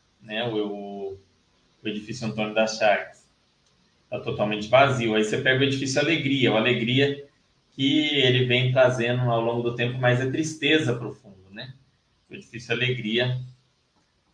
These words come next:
Quer ver? É, o edifício Alegria não tem link lá. Vamos ver aqui se no site da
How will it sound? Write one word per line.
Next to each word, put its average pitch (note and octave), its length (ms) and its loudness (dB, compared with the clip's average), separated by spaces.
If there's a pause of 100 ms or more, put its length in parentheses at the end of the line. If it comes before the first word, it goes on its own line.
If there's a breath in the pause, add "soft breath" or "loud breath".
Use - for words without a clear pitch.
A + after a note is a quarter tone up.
(420)
Quer - 120 -20 (100)
ver? G#2+ 320 -10 (3250)
É, A#2 240 -6
o A#2 60 -4
edifício B2 300 -10
Alegria B2 280 0
não C3 180 0
tem D#3+ 140 -6
link A2 360 -2
lá. F#2+ 160 0
Vamos A2 200 -4
ver G#2+ 160 2
aqui G#2+ 80 -4
se - 120 -10
no G#2 120 -6
site G#2 460 4
da F#2+ 480 -2